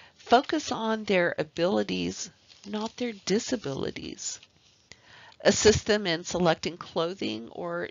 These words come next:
dressing in a manner that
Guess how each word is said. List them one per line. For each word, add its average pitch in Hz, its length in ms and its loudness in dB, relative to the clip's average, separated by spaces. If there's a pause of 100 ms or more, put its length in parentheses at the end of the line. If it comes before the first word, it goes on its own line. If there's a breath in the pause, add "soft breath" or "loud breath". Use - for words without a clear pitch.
(100)
dressing 185 640 -4 (480 soft breath)
in 208 200 0
a 208 80 -2
manner 220 380 -2
that 214 260 0